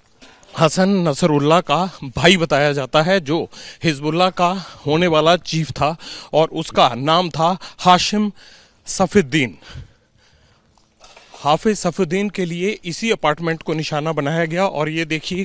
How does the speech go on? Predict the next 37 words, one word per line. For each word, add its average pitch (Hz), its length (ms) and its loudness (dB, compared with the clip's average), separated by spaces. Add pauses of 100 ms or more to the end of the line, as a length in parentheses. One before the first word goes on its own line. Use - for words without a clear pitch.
कैसे 151 320 -2 (420)
इसराइल 170 420 4
के 180 180 -2
ड्रोन 156 420 -2 (540)
अब 143 120 -2
भी 165 160 -4
ऊपर 180 280 -4
दिखाई 165 340 0
दे 180 140 2
रहे 180 120 0
हैं। 190 120 -2
ये 190 180 2
धुआं 170 340 -4
आप 165 220 0
देख 165 240 -4
पा 160 140 2
रहे 175 280 0
हैं, 196 200 -4 (640)
ये 147 120 -14
देखिए 143 340 -6
इस 131 80 -8
साइड, 120 260 -8 (360)
ये 156 180 0
आग 151 380 -4
की 190 100 -4
लपटें 147 380 -4 (420)
अभी 147 220 0
भी 190 120 0
यहाँ 175 220 2
ताज़े 165 320 2
तरीके 165 360 -4
से 185 140 -4
निकल 160 260 -6
रही 175 280 -4
हैं। 202 160 -4 (600)
और - 260 -4 (920)
इस 208 160 2